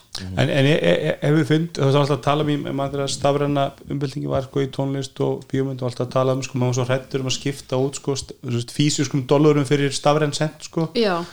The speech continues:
Speaker 1: Þú veist, ertu að upplifa sömu, sama ótta hjá rithöfundum að, að þeir sem hafa kannski stór hlutan sem tekjum á útgáfu bóka,
Speaker 2: Mhm.
Speaker 1: að þeir horfi í það að eftir ár, fimm ár, tíu ár, þá verði þeim alltaf bara ekki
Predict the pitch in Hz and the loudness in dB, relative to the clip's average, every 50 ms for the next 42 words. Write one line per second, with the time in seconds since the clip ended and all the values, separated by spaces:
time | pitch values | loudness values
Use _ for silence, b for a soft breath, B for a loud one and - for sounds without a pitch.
0 | - - - 123 120 156 139 - - 139 151 160 160 - - 185 170 160 - - | -12 -4 -2 0 2 2 2 4 6 6 6 6 4 4 2 2 4 4 2 2
1 | - 165 175 180 180 180 175 175 165 156 156 B B B B B B B B - | 4 4 6 6 6 6 6 6 6 4 2 B B B B B B B B 2
2 | - 151 151 - - 165 180 175 - - - _ - - 160 147 170 170 160 156 | 4 4 4 6 4 4 4 4 0 -8 -12 _ 0 2 2 4 4 6 6 6
3 | 160 170 165 - 135 117 107 117 113 120 120 - 123 123 - 143 139 135 - 135 | 6 4 2 2 0 0 0 0 2 2 0 0 0 -2 0 0 0 0 0 0
4 | 120 131 151 165 160 151 147 127 127 120 - - - - 143 156 196 226 175 156 | 2 2 2 2 2 0 -2 -4 -4 -4 -4 -4 2 4 6 6 6 6 4 2
5 | 151 147 147 127 131 139 123 - - 156 151 - 131 135 135 135 131 135 147 147 | 0 0 -2 -2 -2 -4 -2 0 0 0 0 2 0 2 2 2 2 0 -2 -2
6 | - - 143 135 123 - 127 117 107 - - 92 95 117 156 - - 214 202 185 | -2 0 0 0 0 0 -2 -4 -4 -4 -4 -4 -4 -4 -4 -6 -6 -4 -4 -4
7 | 196 196 185 175 B B B B - - 110 - - - 131 135 147 151 143 123 | -4 -4 -6 -8 B B B B -4 -4 -4 -2 -2 -2 0 2 2 2 2 0
8 | - - 151 160 175 160 165 170 170 - 160 156 151 147 143 139 143 139 139 135 | 0 0 2 4 4 2 4 2 2 2 4 4 4 4 4 4 4 2 2 0
9 | - - - _ _ _ _ - 143 - - - - 143 135 - - - 139 139 | -2 -14 -20 _ _ _ _ -6 -6 -6 -6 -4 -4 -4 -4 -4 -4 0 2 2
10 | 139 139 131 127 - 143 143 143 139 139 135 131 - - - 143 139 127 131 127 | 2 2 0 -4 -2 -2 -2 0 0 -2 -2 -2 -4 -6 -4 -2 -2 0 0 0
11 | 120 131 135 139 151 151 151 139 135 127 135 127 131 123 120 123 127 - | 2 2 2 4 4 4 2 2 2 -2 -2 -4 -4 -6 -4 -4 -6 -6